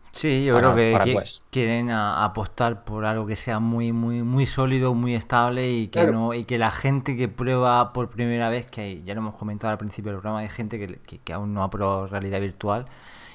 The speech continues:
Speaker 1: y no quieren miramientos, no quieren encontrarse con algo que pueda fallar, que pueda marear, eh,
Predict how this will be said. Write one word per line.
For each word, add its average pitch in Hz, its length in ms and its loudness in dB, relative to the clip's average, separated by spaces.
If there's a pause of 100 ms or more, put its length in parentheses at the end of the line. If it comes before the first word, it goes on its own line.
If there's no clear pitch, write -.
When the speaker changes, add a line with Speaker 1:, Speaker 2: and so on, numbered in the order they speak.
(120)
Speaker 1:
y 107 240 0
no 113 180 2
quieren 101 460 0
miramientos, 101 480 0
no 101 80 -2
quieren 104 240 -2
encontrarse 104 540 -6
con 104 120 -6
algo 107 200 -2
que 104 100 -6
pueda 110 300 -4
fallar, 120 840 0
que 110 160 -6
pueda 110 380 -6
marear, 117 840 -2
eh, 104 320 -6